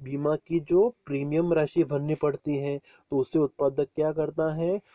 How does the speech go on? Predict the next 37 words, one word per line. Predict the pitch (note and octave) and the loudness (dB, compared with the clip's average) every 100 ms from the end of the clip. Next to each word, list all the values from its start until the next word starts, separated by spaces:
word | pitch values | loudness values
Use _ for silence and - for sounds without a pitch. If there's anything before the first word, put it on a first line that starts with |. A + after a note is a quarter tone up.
| _ | _
वस्तु | A#2+ B2 _ D3+ | -6 -6 _ -8
की | D3 F3 A3+ - _ - | -6 -4 -4 -6 _ -12
उत्पादन | C3+ _ D3+ D3+ F3 | -12 _ 0 2 2
लागत | F3+ A#2+ A#2 C#3 - | 2 0 0 -2 0
में | F#3 B3+ - _ - | 0 0 -2 _ -20
जोड़ | - A#2+ A#2+ | -2 2 2
लेता | A2 G#2 - G2+ F#2 | 0 -6 -12 -12 -12
है। | F#2 _ _ - | -18 _ _ -2
तो | |
इसका | B2 - C#3 | -2 0 -2
मतलब | C#3 C#3 C#3+ - | 0 0 -2 0
क्या | D#3+ D#3 | 0 2
हुआ | D#3 D#3+ E3+ E3+ _ _ - | 2 2 0 -2 _ _ -2
कि | E3+ - - | -2 0 0
इन | F3+ A3 | 0 0
जोखिमों | F3 C#3 - D#3+ D3+ D#3 | 0 0 0 -4 -2 -2
में | D#3+ | -2
कोई | D#3 F3 A#3 | 2 2 2
अनिश्चितता | - C#3+ C#3+ D#3 C#3+ C3+ - D3+ - G3+ C4+ - _ - | -2 0 0 0 -2 -8 -8 -10 -2 0 0 -2 _ -12
नहीं | A2 C3 C3+ | -2 0 0
होती | A#2 - A2+ A2+ | -4 -8 -10 -10
है, | G#2+ | -8
ठीक | C#3 - | -8 -2
है। | A#3+ | -2
तो | F3+ | 0
ऐसी | D3 C#3 - D#3+ | 0 0 0 -4
स्थिति | C3+ - D3 | -4 -6 -4
में | D#3 F#3+ A#3 - _ - | 0 0 0 -8 _ 0
इन | G#3+ B3+ D#4 D#4+ C#3 | 2 2 -2 -6 -4
जोखिमों | D3 - F3+ F#3 F3+ | -4 -2 2 2 2
के | - | 0
बदले | C#3 C3+ B2+ D3 | 0 0 2 0
में | E3 | 2
उत्पादक | F3+ C#3+ - C3+ C#3 C3+ - | 0 -4 -4 -2 0 -2 -4
को | C#3+ | -2
कोई | C3+ D#3+ G#3 B3+ _ _ B2 | 0 2 0 -2 _ _ -6
लाभ | A#2 C3+ | -4 -4